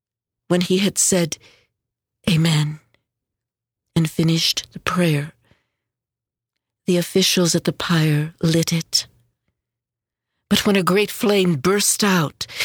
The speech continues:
those of us privileged to see it witnessed a strange and wonderful thing.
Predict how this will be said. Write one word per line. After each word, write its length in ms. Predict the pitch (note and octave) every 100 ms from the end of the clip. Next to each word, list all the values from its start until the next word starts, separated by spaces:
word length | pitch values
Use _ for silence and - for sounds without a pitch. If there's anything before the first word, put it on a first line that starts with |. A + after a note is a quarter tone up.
| -
those 400 | - F#3 G3 G3+
of 140 | G#3 F3+
us 200 | F3 -
privileged 1000 | - - G3+ F#3 F#3 F3 D#3 - - - -
to 120 | F3+
see 440 | - - G3 F3
it 280 | D3+ - - - - - _ _ _ _ _ _ _ _ -
witnessed 480 | F#3 - F3+ - D#3+
a 40 | -
strange 600 | - - F3+ F3+ F3+ F3+ -
and 180 | E3
wonderful 540 | D#3 F#3 F#3+ F#3+ - F3
thing. 500 | - G#3 G#3 D3